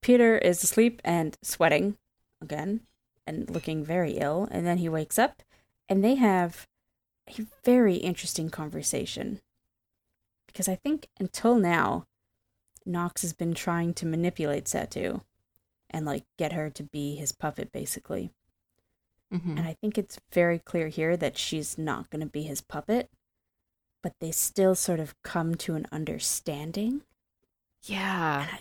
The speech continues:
Speaker 2: Like, my whole reaction to the scene is they have a really fucked up relationship.
Speaker 1: Yeah.
Speaker 2: Like, the kind where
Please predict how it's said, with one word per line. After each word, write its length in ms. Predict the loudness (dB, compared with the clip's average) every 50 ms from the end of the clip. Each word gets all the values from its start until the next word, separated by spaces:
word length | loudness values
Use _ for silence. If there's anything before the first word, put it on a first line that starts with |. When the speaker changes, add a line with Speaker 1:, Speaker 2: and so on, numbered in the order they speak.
| _ _ -4
Speaker 2:
Like, 200 | -4 -4 -2 2
my 300 | 4 6 8 8 6 6
whole 300 | 4 4 4 4 4 4
reaction 640 | 4 4 4 2 2 0 0 0 0 0 0 0 -2
to 120 | -4 -4
the 120 | -6 -6
scene 520 | -6 -6 -4 -2 -2 -2 0 0 -2 -2 -4 -4
is 360 | -4 -4 -2 -2 -4 -6 -10 -14 _ _
they 320 | -14 -6 -2 0 0 0 0
have 400 | 0 0 2 2 2 2 2 0
a 160 | -4 -4 -6
really 540 | -6 -6 -6 -6 -4 -2 -2 -2 -2 -2 -6
fucked 380 | -6 -6 -6 -6 -6 -6 -6 -8
up 140 | -8 -8 -8 -8
relationship. 640 | -6 -4 -4 -4 -6 -8 -10 -10 -8 -6 -8 -6 -4
Speaker 1:
Yeah. 240 | -4 -2 -2 -4 -6 -8 -16 _ _ _ _ _ _ _ _ _ _ _ _ _ _ _ _ _ _ _ _ _ _ _ _ _ 0
Speaker 2:
Like, 320 | 2 2 2 0 _ -10 _ _ _ _ _ -4
the 80 | -4 -2
kind 640 | 0 2 4 4 6 6 4 4 4 4 2 2 0 -2
where 720 | -4 -2 0 0 2 4 4 4 4 2 2 2 0 -2